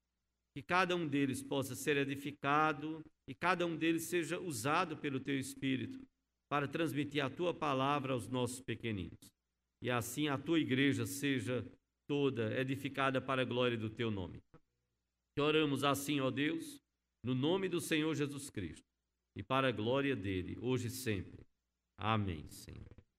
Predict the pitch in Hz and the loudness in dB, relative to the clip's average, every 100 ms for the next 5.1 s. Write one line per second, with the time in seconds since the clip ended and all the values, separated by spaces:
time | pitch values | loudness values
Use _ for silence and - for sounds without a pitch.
0 | _ _ _ _ _ _ _ - 107 - | _ _ _ _ _ _ _ -12 -10 -6
1 | 113 107 104 131 127 113 110 110 107 117 | -2 0 0 -4 -2 -4 -2 -4 -4 -2
2 | 107 113 104 107 - 107 101 101 104 113 | 0 0 -2 -6 -6 -6 -4 -4 -6 -4
3 | 123 107 98 104 101 98 - 107 101 107 | -4 -4 -4 -6 -4 -6 -4 -6 -4 -8
4 | 104 113 95 120 123 107 101 95 104 113 | -6 -8 -6 -6 -4 -4 -4 -4 -2 -2
5 | 110 | -4